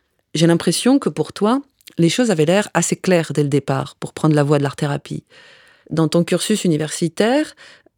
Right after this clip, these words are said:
tu étais déjà orienté dans ce sens. J'aimerais bien que tu nous expliques comment tu es devenu art-thérapeute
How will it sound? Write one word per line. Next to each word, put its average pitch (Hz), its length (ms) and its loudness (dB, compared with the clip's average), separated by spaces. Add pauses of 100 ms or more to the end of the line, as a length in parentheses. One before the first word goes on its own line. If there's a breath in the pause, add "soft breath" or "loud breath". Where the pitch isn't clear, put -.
(120)
tu - 80 0
étais 175 160 4
déjà 190 180 6
orienté 214 380 2
dans 226 100 2
ce 214 140 -2
sens. 208 420 -6 (500 soft breath)
J'aimerais 170 340 2
bien 220 240 4
que 165 540 0
tu 165 100 2
nous 156 140 4
expliques 208 360 -4
comment 190 440 2
tu - 140 -6
es - 20 -2
devenu 156 320 0
art-thérapeute 160 720 -6